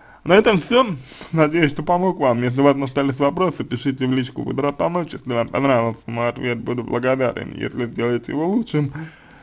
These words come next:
Если, м, от-, поблагодарите меня материально за время, которое я, э, уделил на, м, запись ответа, тоже буду благодарен.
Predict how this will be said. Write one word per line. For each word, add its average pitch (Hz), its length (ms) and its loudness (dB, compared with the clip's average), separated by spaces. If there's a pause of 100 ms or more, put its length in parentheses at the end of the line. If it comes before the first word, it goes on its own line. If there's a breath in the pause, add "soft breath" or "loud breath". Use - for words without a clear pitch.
Если, 147 560 6
м, 131 480 0
от-, - 240 -4
поблагодарите 147 680 4
меня 120 540 4
материально 120 640 4
за 117 300 2
время, 117 300 0
которое 113 420 0
я, 117 260 2
э, 87 220 -6
уделил 123 520 0
на, 110 520 0
м, 104 760 -8 (720)
запись 127 400 0
ответа, 185 360 -2
тоже 127 340 -2
буду 120 200 -4
благодарен. 120 600 -2